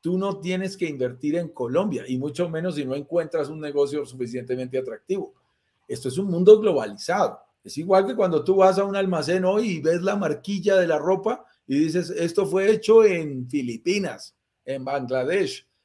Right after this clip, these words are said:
en el otro lado del mundo". Yo no sé de dónde son las cosas. En el mundo inmobiliario también se rompieron las fronteras.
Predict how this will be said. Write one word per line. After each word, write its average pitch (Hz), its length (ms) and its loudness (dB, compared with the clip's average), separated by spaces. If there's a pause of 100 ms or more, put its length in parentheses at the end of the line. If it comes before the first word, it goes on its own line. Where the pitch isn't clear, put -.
en 127 480 -6
el 117 240 -2
otro 190 340 4
lado 185 280 4
del 143 100 0
mundo". 156 420 -4 (720)
Yo 139 140 -18
no 254 100 -8
sé 262 320 -4
de 196 140 -2
dónde 196 240 -2
son 185 180 -4
las 139 140 -6
cosas. - 480 -6
En 131 100 -8
el 131 140 -6
mundo 190 180 -4
inmobiliario 202 500 -2
también 151 540 -8
se 247 140 -6
rompieron 127 420 -6
las 123 180 -8
fronteras. - 640 -6